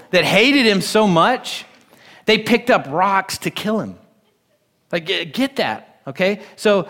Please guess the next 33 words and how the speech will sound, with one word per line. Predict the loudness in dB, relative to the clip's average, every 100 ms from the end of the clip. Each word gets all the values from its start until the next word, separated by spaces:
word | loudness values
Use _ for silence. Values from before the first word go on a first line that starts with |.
| -2
like, | -2 2
you're | 0
at | 2
work | 2 0
someday, | -4 -4 -2 -2 -4 -6
you | -4 0
make | 0
a | -2
suggestion, | -6 -2 0 0 -2
everybody | 0 0
goes, | 2 2
"That's | 2 2 -2
stupid, | -2 0 0
you | 0
know | 2
what, | 4
you | 2
should | 2 0 2
die." | 4 4 0 -10 -20 _
And | 0
everybody | 4 4
goes | 4 4
out | 2
and | 2
picks | 0 0
up | 2
a | 4
rock | 6 4 2
and | -2
says, | -2 0
"We're | -2
killing | 2 2
you." | 2